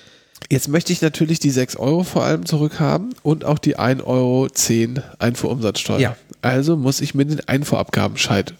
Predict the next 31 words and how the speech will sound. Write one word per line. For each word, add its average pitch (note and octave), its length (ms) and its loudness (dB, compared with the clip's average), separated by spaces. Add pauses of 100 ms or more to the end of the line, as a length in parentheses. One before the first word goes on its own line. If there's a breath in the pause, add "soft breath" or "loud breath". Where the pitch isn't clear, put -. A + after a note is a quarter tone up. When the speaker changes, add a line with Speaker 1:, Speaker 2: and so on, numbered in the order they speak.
(120)
Speaker 1:
Bescheid A#2+ 340 -4
besorgen. A2 460 -2
Speaker 2:
Ja. E2+ 220 -2
Speaker 1:
So. B2+ 280 0
Speaker 2:
Von - 120 -2
der D3 80 2
Deutschen E3+ 220 0
Post. - 320 -6 (400)
Speaker 1:
Ja, - 360 2
oder B2 160 2
beziehungsweise B2+ 480 2
in A2+ 60 -2
dem A#2+ 120 0
Fall B2 160 2
von, A2+ 240 -2
von - 180 -10
D B2 140 2
H B2 60 0
L, C3+ 220 2
die D#3 80 0
sind C#3+ 180 2
ja E3 60 4
beauftragt D3+ 540 -2
worden G2+ 160 -2
Speaker 2:
Ja. A#2+ 80 2
Speaker 1:
von A2 100 2
der G#2+ 100 2
Deutschen A#2+ 180 -6
Post, C#3 220 2
das F#3 100 0
auszuliefern. A2 680 -6